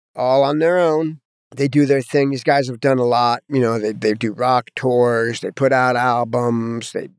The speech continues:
play arenas. They had an H B O variety show. They made a, a movie, The Pick of Destiny, which I find to be an incredible film. And, uh, you know, they're putting out web series and stuff. They're rocking. They're smart as can be.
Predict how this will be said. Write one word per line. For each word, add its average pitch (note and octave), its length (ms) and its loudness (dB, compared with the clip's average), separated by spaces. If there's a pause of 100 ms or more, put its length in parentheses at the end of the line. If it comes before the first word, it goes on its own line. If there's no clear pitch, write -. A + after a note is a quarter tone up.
(140)
play B2+ 200 -2
arenas. C#3 840 0
They G#2 300 -2
had B2+ 140 0
an A#2 100 -4
H D3 240 0
B C#3+ 120 -2
O C3+ 60 4
variety D#3 560 0
show. C#3 540 0
They C3 120 -4
made B2+ 220 0
a, B2 160 -2 (100)
a C3 40 -4
movie, D3+ 540 0 (140)
The C#3 180 2
Pick E3+ 200 0
of C#3 80 -6
Destiny, D3 480 0
which C3 180 -4
I A#2+ 120 -2
find B2 260 -2
to A#2 80 -8
be B2 160 0
an B2 80 2
incredible B2 600 0
film. B2+ 420 -2 (220)
And, C#3 340 0
uh, C3 340 2
you D#3+ 140 -2
know, C3 140 0
they're C#3 80 -2
putting D3 260 0
out C#3 220 2 (100)
web C#3 260 0
series C#3 600 0
and B2 120 -2
stuff. C3 600 -2 (240)
They're D#3 140 0
rocking. E3+ 400 -4 (520)
They're B2 120 -4
smart C#3 580 -2
as B2+ 180 -8
can A2+ 320 -2
be. B2+ 460 -2